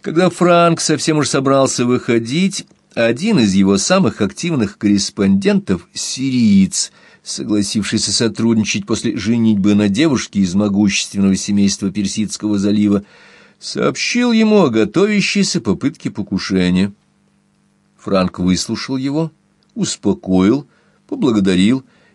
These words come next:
и неспешный, ничто не могло заставить его припуститься бегом, хотя не столь беспечный, как обычно — походкой отправился на встречу с Неджати.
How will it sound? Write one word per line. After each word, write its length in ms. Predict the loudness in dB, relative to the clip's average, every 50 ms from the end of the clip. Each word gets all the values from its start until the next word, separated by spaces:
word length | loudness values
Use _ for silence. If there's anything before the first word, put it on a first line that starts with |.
| _
и 160 | -4 0 4 4
неспешный, 1040 | 4 4 2 0 -6 -6 -2 0 2 2 2 2 0 -2 -4 -2 -2 -2 -2 -4 _ -6
ничто 440 | -4 -4 -4 -4 -8 -6 -2 -2 -2
не 100 | 0 -2
могло 240 | -4 -6 -6 -6 -4
заставить 580 | -4 -4 -6 -6 -4 -2 -2 0 0 -2 -2
его 140 | -4 -6 -6
припуститься 760 | -6 -10 _ -8 -8 -8 -8 -10 -10 -10 -8 -8 -8 -8 -8
бегом, 540 | -6 -6 -8 -4 2 2 4 4 2 0 _ _ _ _ _ _
хотя 220 | _ -8 -4 -2 -2
не 100 | -2 -2
столь 360 | -4 -4 0 0 2 2 0
беспечный, 680 | 0 -4 -4 -4 -6 _ -4 -4 -4 -4 -4 -4 -6
как 220 | -4 -4 -6 -4 -4
обычно — 420 | -4 -2 -2 -4 -4 -8 -8 -10 _ _ _ _ _
походкой 680 | -6 -6 -6 -6 -4 -2 -2 -2 -4 -4 -8 -8 -10 _ _ _ _ _
отправился 760 | -10 -10 -10 -10 _ 0 0 2 2 0 -2 -4 -8 -8 -10 -8
на 100 | -8 -8
встречу 420 | -10 -8 -6 -4 -4 -4 -4 -8
с 120 | -12 -10 -8
Неджати. 580 | -10 -10 -6 -6 -6 -6 -6 -8 -12 -16 -20